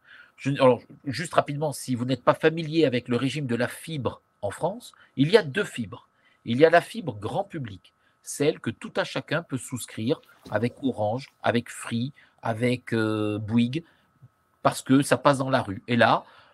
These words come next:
bien, vous êtes un abonné parmi des milliers d'autres sur le même tuyau.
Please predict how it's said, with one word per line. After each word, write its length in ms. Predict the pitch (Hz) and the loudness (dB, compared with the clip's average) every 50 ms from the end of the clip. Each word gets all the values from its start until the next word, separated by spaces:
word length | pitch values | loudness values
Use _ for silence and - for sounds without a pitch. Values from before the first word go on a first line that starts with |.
| _ _ | _ _
bien, 160 | 120 123 123 | -2 0 0
vous 280 | 120 123 139 127 117 139 | 2 0 0 2 2 2
êtes 240 | 135 127 - - - - | 0 0 -2 -10 -10 -4
un 180 | 139 135 127 | -4 -2 -2
abonné 540 | 143 143 131 113 123 117 110 117 120 156 202 _ _ _ _ | -2 -4 -2 -2 -4 -4 -2 -4 -6 -8 -8 _ _ _ _
parmi 360 | - 131 131 147 143 147 143 | -4 -2 -2 -2 -2 -2 -4
des 200 | 120 104 117 110 110 | -4 -4 -4 -4 -4
milliers 800 | 113 135 190 240 247 240 220 208 208 196 180 170 170 170 151 | -6 -6 -4 -2 -2 -2 -2 -4 -6 -6 -4 -2 4 4 4
d'autres 400 | 123 123 123 139 - - - - _ _ | 6 6 4 4 2 0 -8 -20 _ _
sur 260 | - - - - 196 226 | -12 -6 -2 0 2 2
le 80 | 240 | 4
même 240 | 247 254 254 247 - | 4 4 2 2 0
tuyau. 360 | - - 196 156 131 107 - | -4 -4 0 2 2 0 0